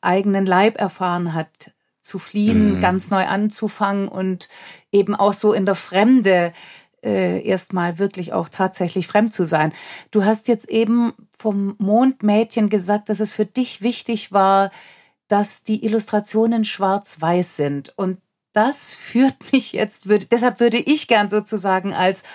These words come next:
Speaker 1: Kontrapunkt mit dem Bilderbuch anfangen, das einfach Flucht heißt,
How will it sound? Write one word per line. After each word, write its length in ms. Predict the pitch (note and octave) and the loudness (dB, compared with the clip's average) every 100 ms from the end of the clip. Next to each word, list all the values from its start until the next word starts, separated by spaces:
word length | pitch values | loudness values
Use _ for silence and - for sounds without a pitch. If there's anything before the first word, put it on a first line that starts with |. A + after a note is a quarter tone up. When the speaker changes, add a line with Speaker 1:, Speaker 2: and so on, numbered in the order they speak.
| - _ | -20 _
Speaker 1:
Kontrapunkt 1120 | - A#3 C#4 E4 - - - G3+ A3 B3+ - - - - - | 0 2 4 2 -2 -2 -2 0 2 0 -4 -14 -20 -20 -2
mit 360 | G#3 A3 - - _ _ _ _ _ _ G#3 | 0 0 -2 -18 _ _ _ _ _ _ -2
dem 240 | G3 F#3+ | 0 0
Bilderbuch 540 | A3+ B3 B3+ G#3+ G#3 - | 0 2 2 0 -4 0
anfangen, 600 | G#3+ A3 G#3+ G3+ G#3 - - | 0 0 0 0 -2 -6 -6
das 280 | G3 - - | -4 -2 0
einfach 560 | G#3 A3+ A3 G#3 - _ _ _ | 0 0 0 -2 -4 _ _ _
Flucht 840 | - - G3+ G#3 D4 - - - | -14 -2 2 4 2 -4 -20 -4
heißt, 800 | G#3+ G#3+ B3+ F4 - - - | 0 0 0 -4 -8 -10 -16